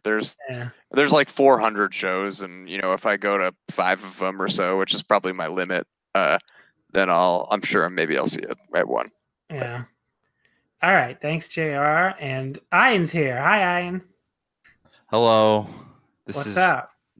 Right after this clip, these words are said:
Speaker 3: it's, it's wild to be here. I think last year I was supposed to be on the, the year-end awards and wasn't able to, to participate. So it's nice to be here.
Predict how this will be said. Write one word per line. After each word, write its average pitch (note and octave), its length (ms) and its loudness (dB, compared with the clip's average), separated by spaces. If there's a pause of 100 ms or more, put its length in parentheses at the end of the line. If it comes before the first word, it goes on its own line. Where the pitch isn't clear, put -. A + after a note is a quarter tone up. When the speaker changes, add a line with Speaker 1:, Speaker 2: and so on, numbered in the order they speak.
(140)
Speaker 3:
it's, - 220 -18
it's - 280 -16
wild F#2 360 2
to A#2 80 -2
be B2 240 -2
here. F2+ 340 -2
I E2+ 100 -4
think G#2+ 240 -6
last F#2+ 440 -2
year F#2+ 160 2
I - 20 -2
was F2+ 120 -6
supposed - 340 -8
to F2+ 80 -14
be F#2 100 -2
on F2 280 -2
the, E2+ 260 -2
the F2+ 100 -12
year-end E2+ 300 -4
awards E2 480 -6
and D#2+ 260 -12 (480)
wasn't F#2+ 240 -2
able F2+ 200 -4
to, E2 440 -2
to - 100 -12
participate. F2 720 -8
So D#2+ 380 -4 (220)
it's - 120 -18
nice G#2 200 -2
to G2+ 100 -14
be G2 180 -2
here. F#2+ 300 -2